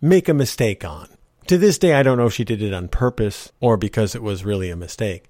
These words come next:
But the one that always sticks in my mind and the one that I always tell everybody about, who, anybody who will listen, is the Willowbrook Mall story.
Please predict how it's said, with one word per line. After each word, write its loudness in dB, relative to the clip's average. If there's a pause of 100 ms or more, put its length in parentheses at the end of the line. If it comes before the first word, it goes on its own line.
(120)
But 2
the 2
one 4
that 0
always 4
sticks -6
in 0
my 0
mind -2
and -4
the -6
one -4
that -6
I -8
always -2
tell -2
everybody -4
about, -8
who, -8
anybody 2
who -4
will 0
listen, -4 (160)
is -2 (180)
the -4
Willowbrook -2
Mall -2
story. -14